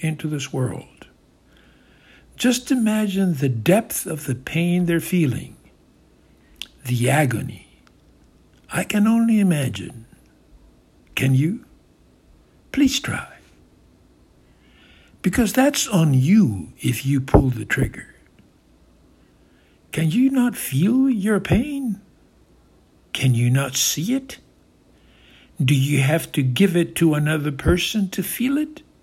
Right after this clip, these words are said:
Do you have to give it to another person to see it? Are you numb and blind to it? Can you not see what you're about to do to yourself and to others?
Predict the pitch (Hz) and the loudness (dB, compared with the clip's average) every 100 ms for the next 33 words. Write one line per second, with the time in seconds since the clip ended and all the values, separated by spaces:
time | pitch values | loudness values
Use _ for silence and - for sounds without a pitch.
0 | _ _ _ _ _ _ - - _ _ | _ _ _ _ _ _ -20 -20 _ _
1 | 143 143 156 160 143 160 170 - 143 165 | 0 2 2 0 0 0 -2 -2 0 2
2 | 202 139 135 - 147 151 147 151 135 151 | 0 -2 -4 -2 0 0 0 -2 0 0
3 | - 156 185 - - 269 147 127 - - | 0 -4 -4 -4 0 0 0 -8 -18 -20
4 | _ _ _ _ _ _ _ _ _ _ | _ _ _ _ _ _ _ _ _ _
5 | - 143 131 147 127 120 151 202 269 277 | -4 0 2 2 2 4 4 4 2 -2
6 | 269 _ _ _ 147 131 117 110 131 160 | -6 _ _ _ 0 2 2 2 2 4
7 | 233 277 - 285 302 302 - - _ _ | 2 -2 -2 0 0 -2 -8 -20 _ _
8 | _ _ _ _ _ - - - _ - | _ _ _ _ _ -20 -20 -20 _ 0
9 | 190 180 196 220 254 247 - - 233 247 | 2 4 2 2 2 0 -2 -4 -4 0
10 | 262 247 - - 139 147 131 190 190 147 | 0 0 -8 -6 -2 0 0 -2 0 0
11 | 196 196 - 151 127 185 269 277 - _ | 0 -4 -4 -2 2 2 2 0 -10 _
12 | _ _ _ _ - 151 139 131 - 165 | _ _ _ _ -4 2 2 2 0 0
13 | 214 226 - 143 131 139 117 170 226 302 | 0 -4 -2 2 4 4 2 2 2 -4
14 | - - - | -4 -14 -16